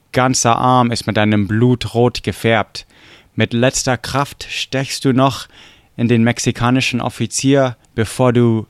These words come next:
geschwächt gegen die Mauer fällst. Ist es das alles wert? Ihr seid nur um die zweihundert. Die Mexikaner haben fast zweitausend.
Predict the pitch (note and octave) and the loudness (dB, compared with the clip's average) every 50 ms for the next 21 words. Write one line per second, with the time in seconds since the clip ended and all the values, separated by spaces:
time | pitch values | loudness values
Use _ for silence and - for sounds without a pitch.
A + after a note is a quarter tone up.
0 | _ - - A#2 - - - A#2 B2+ C3+ B2+ - - - - - _ _ _ - | _ -6 -4 -2 -2 -2 0 2 2 2 0 0 -4 -8 -14 -20 _ _ _ -2
1 | A#2 A#2+ A2 A2+ G#2 A2 G#2 A2 B2 C#3 C3+ A#2 F#2+ - - G#2+ G2 G2 F#2+ - | 0 2 2 2 2 2 2 4 4 4 4 4 2 0 -2 0 0 0 0 -2
2 | - - - - - - _ _ _ _ _ _ _ _ _ _ - A#2 - - | -6 -10 -10 -12 -16 -18 _ _ _ _ _ _ _ _ _ _ -8 -6 -6 -4
3 | - C3 A#2 - - - B2 A#2+ - - - - - - A2+ A#2 A2+ - - - | -4 -4 -6 -4 -2 -2 -2 0 -2 -4 -8 -6 -4 -2 0 0 0 -2 -2 -2
4 | A2 A2 B2 D3 E3 - - - - _ _ _ _ _ - A#2 G#2+ F#2+ A#2 B2+ | -2 0 0 0 -2 -6 -12 -20 -20 _ _ _ _ _ -2 -2 0 2 2 0
5 | D3 - C#3 B2+ A#2+ A#2 A#2 A#2 A2 G#2 G#2+ - - - G2+ G2 G2 F#2 - A2 | 0 2 2 4 4 4 4 2 0 -2 -2 -6 -6 -4 -4 -4 -4 -4 -6 -6
6 | C3 C#3+ G#2+ E2+ - - - - - _ _ _ _ _ _ _ _ _ - A#2 | -6 -6 -6 -10 -12 -14 -18 -20 -20 _ _ _ _ _ _ _ _ _ -8 -4
7 | G#2 A#2 A#2 - - - A#2 - - A2 A#2+ C#3+ D3 B2+ G#2 G2+ G2 G#2 G#2+ G2+ | -2 -2 -4 -4 -4 -8 -8 -6 -4 -4 -2 -2 -2 -2 -4 -4 -4 -4 -4 -4
8 | G#2 F#2+ - - G2+ F#2+ - - - - - G2+ G2+ G2+ - - - G#2+ B2 B2+ | -4 -6 -6 -6 -6 -6 -6 -8 -8 -6 -4 -2 -4 -4 -6 -6 -4 -2 -2 -2
9 | G2 F#2 D#2 - - - | -4 -6 -10 -12 -16 -20